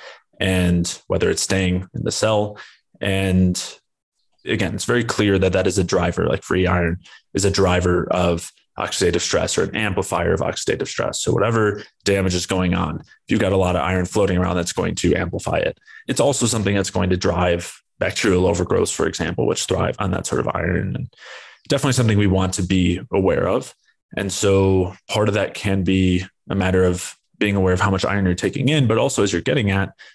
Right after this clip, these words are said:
iron requires other factors to be kept in the right place and used properly.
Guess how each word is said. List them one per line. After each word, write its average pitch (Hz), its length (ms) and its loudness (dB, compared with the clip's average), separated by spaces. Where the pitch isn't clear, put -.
iron 104 340 2
requires 95 640 2
other 92 520 2
factors 110 720 -2
to - 100 -4
be 92 460 2
kept 110 200 -2
in 101 60 2
the 98 60 4
right 95 180 2
place 92 320 0
and 92 100 2
used 92 240 0
properly. - 500 -4